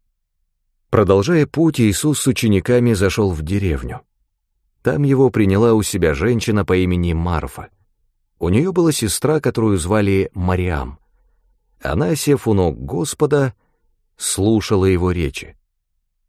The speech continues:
Марфа же была вся в хлопотах о большом угощении. Она подошла и сказала: «Господин мой,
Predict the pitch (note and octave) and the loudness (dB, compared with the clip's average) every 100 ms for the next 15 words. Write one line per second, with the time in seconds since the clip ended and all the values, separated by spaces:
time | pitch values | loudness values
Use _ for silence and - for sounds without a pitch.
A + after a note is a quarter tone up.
0 | _ _ C#2 B2+ F3 D3+ D3+ C#3 D3 D3 | _ _ -6 -4 -4 -2 0 2 2 2
1 | B2 - E3+ D3 - - D#2+ B2+ E3 C#3+ | 2 -2 -2 -4 -8 -8 -4 0 0 0
2 | C#3+ C#3+ - A2+ G#2 F#2 G#2 F2 E2+ G2 | 0 0 0 2 2 0 0 0 0 -2
3 | - C#2+ A#1 - - _ _ _ _ _ | -4 -8 -10 -14 -20 _ _ _ _ _
4 | _ _ _ _ - F2+ - - D#3+ A#2+ | _ _ _ _ -8 -6 -6 -2 0 0
5 | - A2 A#2+ A2+ - A2+ G#2+ B2 C2+ - | 0 0 2 0 -2 -4 -2 -4 -6 -12
6 | _ _ _ _ _ _ _ _ _ B2 | _ _ _ _ _ _ _ _ _ 0
7 | A#2+ - A#2+ A2+ B2+ D2 B1+ - | 0 2 0 0 -4 -4 -8 -16